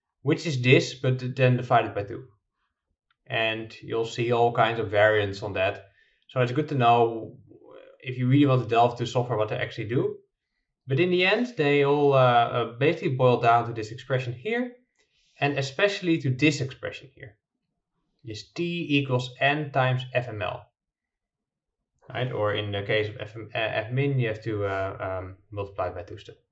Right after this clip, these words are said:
So this T is always reported. And this is, uh, probably the most important statistic that we, uh, find in, uh, structural equation modeling,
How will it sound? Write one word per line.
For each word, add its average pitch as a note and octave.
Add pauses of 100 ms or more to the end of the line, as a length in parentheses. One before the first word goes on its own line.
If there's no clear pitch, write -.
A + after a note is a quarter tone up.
(1600)
So C3
this F#3
T A3+
is D#3
always E3+
reported. - (640)
And A2+
this D3
is, D#3+
uh, C3
probably F3
the C3+
most C#3+
important D3+
statistic -
that C3
we, B2+
uh, A#2
find B2+ (120)
in, A2+
uh, G#2+
structural A2+
equation C3
modeling, F3